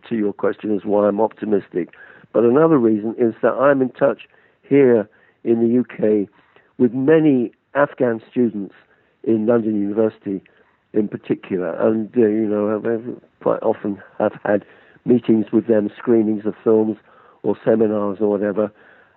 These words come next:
and I'm very, very impressed by these people, young men, young women, their dedication to their studies, but also their dedication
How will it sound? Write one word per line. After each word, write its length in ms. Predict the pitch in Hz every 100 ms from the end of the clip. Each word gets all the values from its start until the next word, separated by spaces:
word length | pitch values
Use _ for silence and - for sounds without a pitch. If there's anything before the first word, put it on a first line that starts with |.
| - 110
and 140 | 113
I'm 200 | 117 120 120 104 113
very, 220 | 131 120
very 280 | 113 110 107 -
impressed 560 | 107 - 117 110 - _ _ _ _ -
by 200 | 107 101
these 220 | 101 - -
people, 400 | 98 85 73 65 - - _ _ -
young 280 | 107 107 104
men, 240 | 104 101 98 _ _ _
young 300 | 101 113 110
women, 260 | 107 104 107 107 - - -
their 140 | 104 101 123
dedication 540 | 127 - 110 - 104 -
to 80 |
their 200 | 92 98 80
studies, 340 | 113 104 98 87
but 100 | 104
also 340 | 107 110 - 101
their 220 | 98 98 98
dedication 580 | 107 107 - 110 - 101